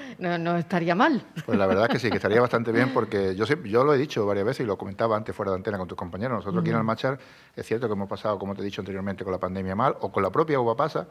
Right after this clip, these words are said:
Speaker 1: Ujú.
Speaker 2: Aquí estamos distintos grupos políticos y conseguimos
Speaker 1: Bueno,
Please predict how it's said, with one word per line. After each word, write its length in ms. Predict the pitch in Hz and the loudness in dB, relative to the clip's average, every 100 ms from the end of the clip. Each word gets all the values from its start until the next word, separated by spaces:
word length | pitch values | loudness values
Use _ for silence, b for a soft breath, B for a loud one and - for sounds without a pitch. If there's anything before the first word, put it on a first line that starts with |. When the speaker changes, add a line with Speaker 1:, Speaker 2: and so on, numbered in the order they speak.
| B B | B B
Speaker 1:
Ujú. 160 | 175 165 | -6 -4
Speaker 2:
Aquí 320 | 160 104 117 | -4 -4 -4
estamos 300 | 98 110 110 | -4 -4 -4
distintos 320 | 107 113 101 104 | -4 -6 -4 -4
grupos 220 | 101 98 | -4 -8
políticos 500 | 117 123 135 127 151 B B B B _ | -6 -6 -6 -8 -10 B B B B _
y 300 | 113 110 101 | -2 -2 -2
conseguimos 720 | 101 95 98 95 98 110 131 170 | -4 -4 -4 -6 -4 -2 -2 -2
Speaker 1:
Bueno, 240 | 202 | -2